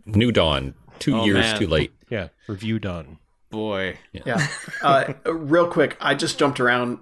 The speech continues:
Speaker 4: with a lot of games. Uh, I tried both Fallout three and Fallout four.
Speaker 3: Mm-hmm.
Speaker 4: Both are apparently still locked at thirty frames a second for whatever reason, which is weird.
Speaker 1: Isn't that
Speaker 4: So
Speaker 1: one of
Speaker 4: after
Speaker 1: those
Speaker 4: those
Speaker 1: games where the timing is mapped to the frame rate?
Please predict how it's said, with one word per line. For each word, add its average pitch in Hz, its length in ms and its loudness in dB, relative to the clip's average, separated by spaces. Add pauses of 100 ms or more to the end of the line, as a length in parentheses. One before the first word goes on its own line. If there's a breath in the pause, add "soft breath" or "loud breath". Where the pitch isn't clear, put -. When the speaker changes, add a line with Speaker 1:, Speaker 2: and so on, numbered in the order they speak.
Speaker 4:
with 117 120 -6
a 110 40 -4
lot 117 160 0
of 113 60 -6
games. 117 440 -6
Uh, 120 200 0
I 127 80 -2
tried 127 240 0
both 127 160 0
Fallout 127 340 2
three 127 300 -2
and 123 200 -4
Fallout 123 380 0
four. 135 400 -4 (220 soft breath)
Speaker 3:
Mm-hmm. 95 200 -10
Speaker 4:
Both 190 220 2
are 185 60 2
apparently 170 360 2
still 160 260 0
locked 147 300 0
at 127 160 -2
thirty 131 200 -2
frames 131 260 -4
a 120 60 -8
second 127 380 -6
for 123 140 -6
whatever 113 280 -4
reason, 110 440 -8 (220)
which 117 180 -8
is 113 340 -8
weird. 123 360 -2 (260)
Speaker 1:
Isn't 147 200 6
that 147 60 6
Speaker 4:
So 143 60 8
Speaker 1:
one 139 100 6
of 147 120 6
Speaker 4:
after - 80 4
Speaker 1:
those 127 120 8
Speaker 4:
those - 40 -2
Speaker 1:
games 135 340 4
where 131 120 6
the 117 100 4
timing 120 680 2 (300)
is 113 360 4 (460)
mapped 104 600 2
to 113 160 2
the 104 120 4
frame 107 380 2
rate? 139 180 4